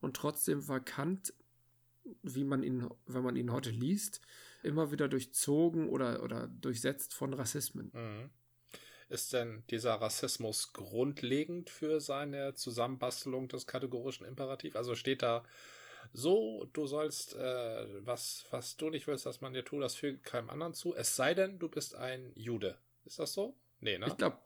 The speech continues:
Speaker 1: Juden hatte er nicht, sondern er hatte eher auf die Rassentheorien und Schwa-, äh, auf Hautfarben, äh, sich, äh, bezogen. Aber das sind,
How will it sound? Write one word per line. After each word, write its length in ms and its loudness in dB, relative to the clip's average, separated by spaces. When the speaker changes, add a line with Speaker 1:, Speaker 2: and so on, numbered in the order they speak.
Speaker 1:
Juden 320 6
hatte 160 0
er 100 8
nicht, 240 4
sondern 280 2
er 100 4
hatte 220 2
eher 440 4
auf 160 0
die 140 2
Rassentheorien 920 2
und 200 0
Schwa-, 360 0
äh, 80 0
auf 380 -4
Hautfarben, 680 0
äh, 320 2
sich, 420 -4
äh, 340 0
bezogen. 640 0
Aber 340 0
das 540 2
sind, 500 2